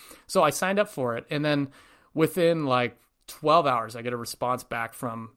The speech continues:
Diego, and he's like, "Hey, you're, you're ready to go for an interview." I'm like, "Oh, wow, okay."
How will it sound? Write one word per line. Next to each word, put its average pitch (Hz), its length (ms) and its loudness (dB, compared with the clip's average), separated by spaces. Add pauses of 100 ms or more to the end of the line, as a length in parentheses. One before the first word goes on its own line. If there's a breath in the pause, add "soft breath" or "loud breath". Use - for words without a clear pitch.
Diego, 131 640 -2 (260 soft breath)
and 135 160 -2
he's 117 140 -2
like, 113 180 -4
"Hey, 220 200 4
you're, 147 320 -2 (100)
you're 143 160 -4
ready 165 160 2
to 147 80 0
go 156 160 4
for 147 200 0
an 127 80 0
interview." 135 440 -2
I'm 113 80 -6
like, 107 160 -10
"Oh, 156 400 8
wow, - 380 2
okay." 156 280 0